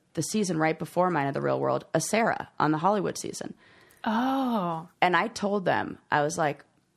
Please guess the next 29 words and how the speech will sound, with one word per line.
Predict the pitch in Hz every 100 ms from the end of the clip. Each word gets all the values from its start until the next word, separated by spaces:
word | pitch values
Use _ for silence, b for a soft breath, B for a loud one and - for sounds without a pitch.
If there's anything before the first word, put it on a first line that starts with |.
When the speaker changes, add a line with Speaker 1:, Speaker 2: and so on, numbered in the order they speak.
| _ _ _ _ b b b b b b -
Speaker 1:
"I'm | 269
kinda | - 370 349
worried | 294 285
about | 247 226
not | 214
getting | 226 226
cast | - 202 196
because | 202 196 185
there | 190
was | 170
just | 190 -
another | 185 175
Sarah. | - 175 180
If | 180
you | 226
need | 262
me | 240 202
to |
go | 175 170
by | 175
another | 170 170 165
name, | 165 175
I | 180
am | 156
totally | 127 165 160 156
willing | 156 160
to | 160
do | 151 160
that. | 175 180